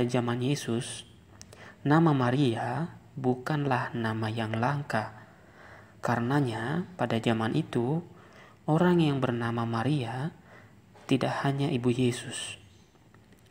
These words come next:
Dalam kitab suci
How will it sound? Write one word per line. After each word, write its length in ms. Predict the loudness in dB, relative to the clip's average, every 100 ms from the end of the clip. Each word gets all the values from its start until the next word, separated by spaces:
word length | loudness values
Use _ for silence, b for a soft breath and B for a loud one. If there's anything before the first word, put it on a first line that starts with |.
| B B B B B -20 -20 -20 -20 -20 -4 6
Dalam 240 | 8 8
kitab 320 | 4 0 0
suci 560 | 2 0 2 -2 0